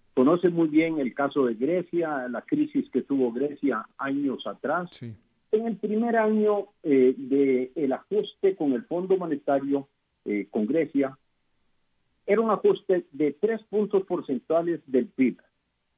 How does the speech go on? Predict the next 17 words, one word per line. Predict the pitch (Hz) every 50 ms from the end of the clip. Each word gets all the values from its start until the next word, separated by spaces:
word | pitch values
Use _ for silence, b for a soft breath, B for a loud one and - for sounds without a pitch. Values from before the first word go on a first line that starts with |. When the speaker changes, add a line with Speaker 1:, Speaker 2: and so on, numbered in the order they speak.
| _ _ _ _ _ _ _
Speaker 1:
Dos | - 123 123 185 220 233 - -
puntos | - 247 247 247 240 - - 247 240 - - - _
vía | - 269 127 135 190 220 226
recorte | 196 175 147 - - 185 190 190 - 214
de | 214 214 214 214
gastos | 208 190 170 - _ - 214 214 202 - _ _ _ _ _ _ -
y | 226 202 208
un | 202 202 190
punto | - 190 196 190 190 190 - 196 190 185 - - - -
vía | - 156 175 180 180 175 170 175 - - -
aumento | - 135 120 123 135 143 143 - - 165
de | 165 170
los | - 165
impuestos. | 147 - - 208 226 226 - - 247 208 - - _ _ _ _ _ _ _ _ _ _ _ _ _ _
Y | - 147 135
aquí | 127 - - 156 170
es | 202 - -